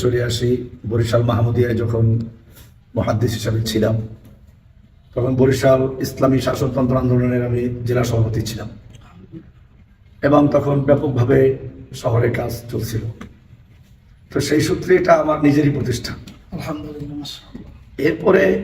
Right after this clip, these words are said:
Speaker 1: যেটা হলো যে আসলে প্রত্যেকেরই একটা নিজস্ব কিছু চিন্তা চেতনা থাকে, মতভেদ থাকে, তো এটা ভিন্ন বিষয়। কিন্তু যেটা মৌলিক বিষয় তা হচ্ছে যে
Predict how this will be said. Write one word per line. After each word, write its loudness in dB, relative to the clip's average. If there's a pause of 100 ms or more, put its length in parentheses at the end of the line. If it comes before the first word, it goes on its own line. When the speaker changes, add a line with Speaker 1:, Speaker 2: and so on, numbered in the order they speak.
(540)
Speaker 1:
যেটা 4
হলো -2 (140)
যে 0 (280)
আসলে -2 (340)
প্রত্যেকেরই 0
একটা 0
নিজস্ব -2 (200)
কিছু -4 (600)
চিন্তা 0 (100)
চেতনা 2
থাকে, 0 (1400)
মতভেদ 0 (100)
থাকে, -4 (1200)
তো -8 (180)
এটা 2 (160)
ভিন্ন 0 (120)
বিষয়। -4 (460)
কিন্তু 0 (760)
যেটা 2 (280)
মৌলিক 4
বিষয় 0
তা 8
হচ্ছে -4 (1200)
যে -6